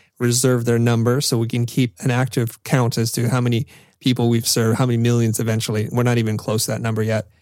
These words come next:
And I think that's really nice. But if, as they dive deeper, they're gonna find a resource of podcasts, YouTube videos, uh, blog posts, free things that y-, they can grab. And if that turns them on and that's enough,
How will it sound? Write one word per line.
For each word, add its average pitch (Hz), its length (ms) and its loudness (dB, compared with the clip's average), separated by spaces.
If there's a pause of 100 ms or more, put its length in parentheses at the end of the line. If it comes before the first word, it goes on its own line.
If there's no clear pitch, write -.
(440)
And 131 60 0
I 139 60 2
think 156 140 4
that's 139 180 0
really 117 140 2
nice. 117 280 -2
But 123 200 -6
if, 131 160 0
as 139 200 -4
they 135 80 0
dive 135 240 0
deeper, 131 380 0
they're 120 100 0
gonna 127 180 0
find 131 440 -2 (400)
a 123 80 0
resource 131 600 0
of 110 160 -2
podcasts, 123 680 -2
YouTube 120 320 -2
videos, 120 600 2 (340)
uh, 165 80 -12
blog 120 340 0
posts, 120 400 0
free 123 500 0 (120)
things 120 320 0
that 135 200 -4
y-, 120 480 -4
they 127 140 0
can 117 140 -2
grab. 113 440 -2 (360)
And 131 120 0
if 120 180 0 (220)
that 147 200 0
turns 151 240 -2
them 131 160 0
on 143 160 2
and 120 100 0
that's 120 180 -2
enough, 131 280 0